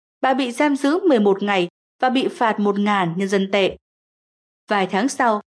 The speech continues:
bà Vương lại tới Bắc Kinh để thỉnh nguyện, nhưng bà lại bị bắt tại nhà ga xe lửa thành phố Trường Xuân, tỉnh Cát Lâm vào ngày hai mươi mốt tháng chín năm hai nghìn.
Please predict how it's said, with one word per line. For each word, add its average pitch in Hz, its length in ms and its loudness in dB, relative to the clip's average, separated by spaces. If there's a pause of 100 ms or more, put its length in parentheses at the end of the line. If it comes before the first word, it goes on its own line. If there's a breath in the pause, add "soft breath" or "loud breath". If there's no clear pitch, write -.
(280)
bà 226 120 2
Vương 233 240 2
lại 202 220 0
tới 208 100 2
Bắc 320 280 0
Kinh 233 180 0
để 190 80 0
thỉnh 185 260 0
nguyện, 208 260 2 (380)
nhưng 254 200 2
bà 226 160 2
lại 202 140 0
bị 208 120 -2
bắt 302 280 0
tại 254 140 0
nhà 233 220 2
ga 277 160 0
xe 311 240 -2
lửa 247 300 4
thành 190 200 0
phố 190 280 2
Trường 196 240 0
Xuân, 190 320 -2 (220)
tỉnh 170 280 -2
Cát 262 200 -2
Lâm 208 240 0 (340)
vào 247 120 2
ngày 240 160 -2
hai 240 140 -2
mươi 262 100 2
mốt 294 260 4
tháng 262 160 2
chín 262 260 0
năm 277 140 0
hai 226 200 -2
nghìn. 190 340 -2